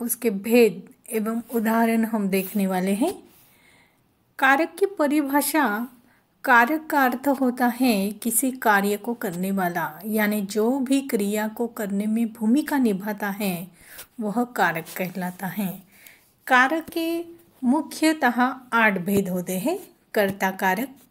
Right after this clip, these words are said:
कर्म कारक, करण कारक,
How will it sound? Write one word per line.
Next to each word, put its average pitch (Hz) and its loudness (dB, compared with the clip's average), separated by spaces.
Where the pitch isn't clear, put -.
कर्म 208 0
कारक, 285 0
करण 214 2
कारक, 254 0